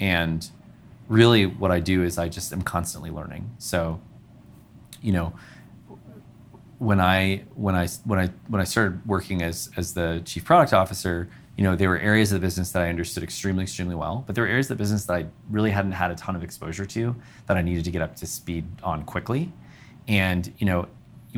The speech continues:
we can all think of times when we've had to, like, cram. You know, I actually really enjoy the process of learning. So for me,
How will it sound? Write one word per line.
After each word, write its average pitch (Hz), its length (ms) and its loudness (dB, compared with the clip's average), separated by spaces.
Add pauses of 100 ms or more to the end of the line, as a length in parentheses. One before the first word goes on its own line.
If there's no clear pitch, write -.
we 123 100 0
can 110 140 2
all 98 80 6
think 98 160 -2
of 95 80 -4
times 90 320 2
when 87 60 -4
we've 85 100 -6
had 87 180 -2
to, 87 60 -4
like, 80 220 -4
cram. 95 520 -6 (760)
You 107 100 2
know, 85 240 2
I 98 100 4
actually 92 300 2
really 90 260 0
enjoy 80 240 -4
the 80 80 -8
process - 480 -6
of - 100 -12
learning. - 400 -12
So 95 220 -6
for 90 220 -4
me, 98 480 2